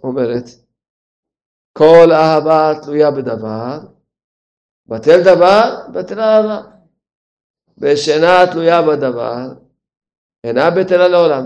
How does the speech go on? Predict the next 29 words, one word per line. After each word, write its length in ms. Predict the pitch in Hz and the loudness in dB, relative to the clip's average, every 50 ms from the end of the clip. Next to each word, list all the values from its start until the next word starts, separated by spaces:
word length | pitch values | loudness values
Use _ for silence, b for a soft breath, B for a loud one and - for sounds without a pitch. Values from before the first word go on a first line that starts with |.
| 123 - | -10 -2
איזו 380 | - 165 175 190 185 180 196 190 | 2 4 4 4 4 2 0 0
אהבה 460 | 185 185 180 180 175 170 180 175 165 | 2 2 2 2 2 2 0 0 0
שהיא 280 | 170 - 156 165 160 | -2 -6 -6 -6 -6
תלויה 220 | - 160 160 160 156 | -6 -4 -2 -2 -2
בדבר? 840 | 147 147 143 135 131 120 120 113 113 113 113 120 127 139 147 165 156 - _ _ _ _ _ _ _ _ _ _ _ _ _ _ _ _ _ | 0 -2 -2 -2 -4 -8 -8 -10 -10 -10 -10 -10 -10 -10 -10 -12 -14 -18 _ _ _ _ _ _ _ _ _ _ _ _ _ _ _ _ _
זו 180 | _ _ 117 123 | _ _ -8 -6
אהבת 420 | 123 120 113 113 120 117 117 113 113 | -6 -6 -8 -10 -10 -12 -12 -12 -12
אמנון 300 | 107 110 110 117 117 135 | -12 -10 -10 -12 -12 -12
ותמר. 480 | 139 - 165 180 214 247 226 233 - - _ _ _ _ _ _ _ _ _ _ _ | -12 -10 -10 -8 -8 -8 -8 -10 -14 -20 _ _ _ _ _ _ _ _ _ _ _
ושאינה 440 | 143 151 147 143 165 165 214 190 185 | -4 -4 -2 -2 -4 0 0 -2 0
תלויה 220 | 180 185 185 180 170 | 0 0 0 2 2
בדבר, 640 | 165 156 143 139 127 131 131 127 131 139 143 151 - _ _ _ _ _ _ _ _ _ | 2 0 -2 -2 -6 -6 -6 -6 -8 -10 -12 -14 -18 _ _ _ _ _ _ _ _ _
זו 140 | _ - - | _ -8 -4
אהבת 480 | 160 147 143 - 120 123 120 - - - - | -2 -2 -2 -4 -6 -10 -10 -12 -16 -20 -10
דוד 300 | 113 123 113 113 110 107 | -10 -8 -8 -8 -10 -10
ויהונתן. 600 | 123 135 143 151 160 180 175 175 240 - - - - _ _ _ _ _ | -8 -6 -6 -4 -4 -4 -6 -6 -8 -10 -10 -14 -18 _ _ _ _ _
אז 120 | - 139 135 | -20 -18 -10
מה 120 | 147 156 | -8 -6
אומרת 300 | 156 151 139 131 131 127 | -6 -4 -6 -6 -8 -10
התורה? 340 | 123 120 - - - - - - _ _ _ _ _ _ - | -10 -12 -16 -16 -14 -14 -16 -18 _ _ _ _ _ _ -14
מה, 180 | - 123 - | -12 -12 -12
זה 180 | 151 156 156 - | -12 -12 -12 -12
פרקי 260 | 170 170 165 - - | -12 -8 -6 -6 -6
אבות, 180 | 196 196 185 156 | -6 -6 -8 -8
זה 80 | 151 | -8
משניות. 420 | 147 143 139 143 170 180 180 175 - _ _ _ _ _ _ _ _ | -10 -12 -12 -10 -8 -6 -6 -8 -8 _ _ _ _ _ _ _ _
מוסיפים 320 | - 127 - - - 160 | -12 -12 -12 -8 -8 -2
בתורה 300 | 165 156 156 165 151 156 147 | -2 -2 2 4 2 2 2
מסיני, 480 | 135 117 - - 156 160 170 170 156 | -2 -8 -10 -10 -2 0 0 0 0